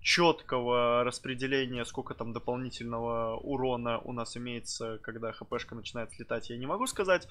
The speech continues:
Но моментами я замечал, что есть в этом плюс, есть определенная выгода. И поиграл на смоке, ну, относительно,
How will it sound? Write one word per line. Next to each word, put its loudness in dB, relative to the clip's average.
Но 8
моментами 2
я 6
замечал, 6
что 2
есть 0
в 0
этом -4
плюс, -4
есть -4
определенная 0
выгода. 2
И 0
поиграл 6
на -2
смоке, 2
ну, -2
относительно, 2